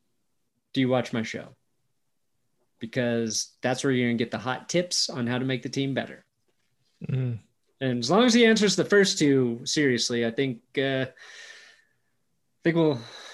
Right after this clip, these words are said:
Speaker 1: we'll know all the questions that you and I really want answers to that we can't get right now. <laughs>
Speaker 2: Yeah, we're not gonna have an answer on this until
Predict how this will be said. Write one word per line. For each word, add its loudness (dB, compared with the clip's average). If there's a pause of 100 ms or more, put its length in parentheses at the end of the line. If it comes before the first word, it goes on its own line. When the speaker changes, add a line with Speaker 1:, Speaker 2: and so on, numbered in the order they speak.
(680)
Speaker 1:
we'll 0
know 4
all 6
the 2
questions 0
that 2
you 2
and 2
I 2
really 4
want 2
answers -2
to 0
that 0
we -2
can't -4
get -4
right -2
now. -4 (1300)
<laughs> -10 (1300)
Speaker 2:
Yeah, 4 (520)
we're 6
not 6
gonna 6
have 4
an 0
answer 2
on -2
this -2
until -2